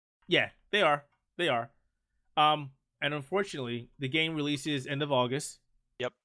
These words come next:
Speaker 1: Act-, actually, no, wait, is it, is, is, wait, is it
Speaker 2: The
Speaker 1: August
Speaker 2: thirtieth.
Speaker 1: twentieth? Thirtieth,
Speaker 2: It's the
Speaker 1: yeah.
Speaker 2: thirtieth, yeah. It
Speaker 1: And there
Speaker 2: is.
Speaker 1: hasn't been much talk about it whatsoever.
Speaker 2: Yeah, we're so close to release and nothing.
Speaker 1: Yeah, so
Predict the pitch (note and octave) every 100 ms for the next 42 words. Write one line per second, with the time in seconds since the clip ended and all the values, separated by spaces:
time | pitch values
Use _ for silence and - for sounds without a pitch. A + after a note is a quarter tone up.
0 | _ D#3 F#3 - F3+ G3 G3 F3 D3 C3+
1 | A2+ C3+ A#2+ A#2+ _ A3 B2 F3+ - D3
2 | - A#2 F#2+ B2 F3 G3 _ C#3 C#3+ B2
3 | A#2+ A#2+ A#2+ G2+ - G2 F2 - - A#2+
4 | D#3 D3+ D3+ D3+ D3 D3+ D3 D3 C3+ C#3
5 | B2 C#3 C3+ - C#3+ C3+ B2+ B2 A2+ A#2+
6 | B2 G#2+ F#2+ - _ _ _ C#3 G#2+ -
7 | C3+ E3 - D#3 F3 D3 E3 C#3 C3+ A#2+
8 | A2 G#2 A2 F2+ E2+ - - - - _
9 | B2 G#2 G2+ G2+ G2